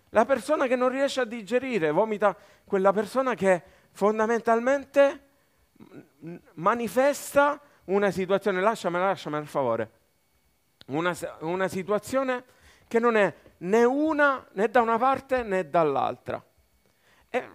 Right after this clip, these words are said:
sono andato un pochettino ad analizzare anche quello che è stato il mio percorso spirituale, la posizione in cui mi trovo, la posizione in cui mi sono trovato, anche nel, nel, nella, nel, durante la mia vita. E, ehm, effettivamente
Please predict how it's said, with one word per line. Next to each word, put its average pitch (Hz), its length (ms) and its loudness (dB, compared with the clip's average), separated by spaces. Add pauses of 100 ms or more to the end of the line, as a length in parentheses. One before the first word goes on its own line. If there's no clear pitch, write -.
sono - 240 -10
andato 240 240 -2
un 190 80 -4
pochettino 185 420 -2
ad 151 220 2
analizzare 143 880 0 (240)
anche 190 260 -4
quello 175 260 2
che 160 80 0
è - 20 0
stato 165 260 0
il 156 80 0
mio 160 160 0
percorso 151 520 -4
spirituale, 135 680 2 (220)
la 147 140 0
posizione 185 500 0
in 175 80 0
cui 170 220 0
mi 156 120 -2
trovo, 180 300 4
la 147 100 4
posizione 151 460 -2
in 151 100 -4
cui 175 220 0
mi 160 100 -4
sono 147 260 -4
trovato, 143 640 0 (420)
anche 175 340 -4
nel, 143 420 -4 (120)
nel, 147 220 -6
nella, 135 440 -4
nel, 139 240 -6
durante 139 380 -4
la 131 100 -2
mia 120 140 -6
vita. 135 420 -4 (400)
E, 208 380 -2
ehm, - 520 -14 (200)
effettivamente 262 1000 -4